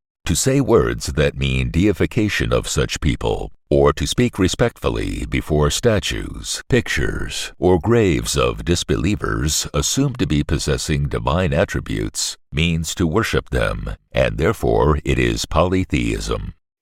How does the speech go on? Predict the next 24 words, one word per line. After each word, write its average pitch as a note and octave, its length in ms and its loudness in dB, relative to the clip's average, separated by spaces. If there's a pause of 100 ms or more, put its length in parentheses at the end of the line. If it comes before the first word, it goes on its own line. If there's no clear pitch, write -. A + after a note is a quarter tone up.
(120)
If D2 200 0
one A#2 220 2
believes C#2+ 680 0
that C2+ 300 0
a C2+ 60 -4
person E2+ 520 2
does C2 260 0
not A2 260 0
possess D#2 560 0
a C#2 100 2
divine D2 480 0
attribute, A#1+ 640 -2 (140)
but C#2+ 180 2
instead C2 540 2
he B2+ 280 0
is A#2 140 0
a - 80 -2
person B1 540 0
loved C2+ 680 0
by C2 320 0
Allahu C#2 560 2
Ta'ala, C2+ 680 0 (140)
or E2+ 360 6
alternately, B1 920 2